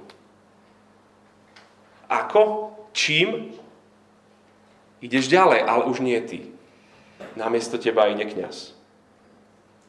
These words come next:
Ďalej, iba v tvojom mene on.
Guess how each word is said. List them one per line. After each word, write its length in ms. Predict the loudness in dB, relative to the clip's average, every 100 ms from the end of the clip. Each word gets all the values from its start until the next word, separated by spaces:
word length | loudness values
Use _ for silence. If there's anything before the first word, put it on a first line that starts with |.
| _ -8
Ďalej, 640 | 0 4 6 6 4 0 0
iba 160 | 0
v 140 | 0 -2
tvojom 320 | 2 4 4 4
mene 320 | 0 0 -2
on. 400 | -4 -4 -4 -12